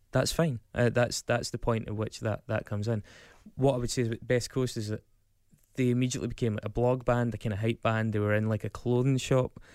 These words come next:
getting exclusives. She became, like, a bit of an it girl because she was dating a guy from another band called Waves. We spoke about how that always seems to be an issue with female artists.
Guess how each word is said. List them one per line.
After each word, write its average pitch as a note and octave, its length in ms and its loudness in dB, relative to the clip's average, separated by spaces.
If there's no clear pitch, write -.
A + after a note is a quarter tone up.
getting A#2 220 2
exclusives. B2 720 0
She - 180 0
became, B2+ 360 2
like, A#2 160 2
a - 20 0
bit A2+ 140 0
of A#2 60 -2
an A2 180 -2
it C3 160 0
girl B2+ 260 4
because A#2+ 220 -6
she - 100 -10
was G#2 100 -6
dating A#2 280 -4
a G#2 40 -4
guy A#2 380 2
from A2 220 -4
another A2 180 0
band A2 320 0
called G#2+ 240 -2
Waves. A#2 420 0
We - 60 -10
spoke - 260 -4
about A#2 140 -2
how A2 80 0
that G#2+ 120 2
always G#2+ 220 2
seems G#2+ 200 -2
to - 60 -8
be G#2+ 120 0
an G2+ 80 0
issue G#2+ 320 0
with A2 100 -4
female G#2+ 300 2
artists. - 500 -2